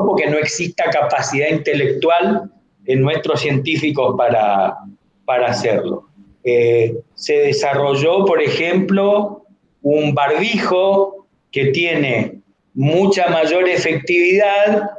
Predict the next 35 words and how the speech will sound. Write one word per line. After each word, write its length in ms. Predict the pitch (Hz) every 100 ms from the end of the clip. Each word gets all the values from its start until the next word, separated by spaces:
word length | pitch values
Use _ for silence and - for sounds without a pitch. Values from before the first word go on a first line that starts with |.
| - _ _ -
y 140 | 147
que 140 | 156
permite 600 | 127 151 151 175 185 185
ser 420 | - 170 175 185 180
reutilizado 760 | 160 143 156 139 - 175 196
mayor 360 | - 135 147 151
cantidad 420 | 147 135 139 139
de 80 | 147
veces. 540 | 196 190 190 95 - - - _ _ _
O 140 | 131 127
sea, 440 | 147 135 - - - _ 156
eso 280 | 185 196
nos 240 | 190 175 170
da 120 | 185
la 140 | 196
magnitud 600 | 196 190 185 185 190 226 175
de 140 | -
que 120 | 147
hay 160 | 160 190
capacidad 520 | 190 196 170 180 180
de 60 | 190
desarrollo, 1040 | 190 196 196 214 202 196 214 247 240 - _ _ _ _
pero 320 | 156 170 196
en 100 | 196
muchos 340 | 180 190 190 185
casos 680 | 196 175 - 196 208 - - - _ _ 143
la 120 | 143
inversión 760 | 143 143 143 139 214 226 196
que 100 | -
se 180 | - 135
requiere 500 | 135 135 - 185 151
para 240 | 131 127 123
desarrollar 640 | 123 - 127 131 156 165
ese 200 | 147 156
producto 920 | 190 180 185 185 - 208 240 233 -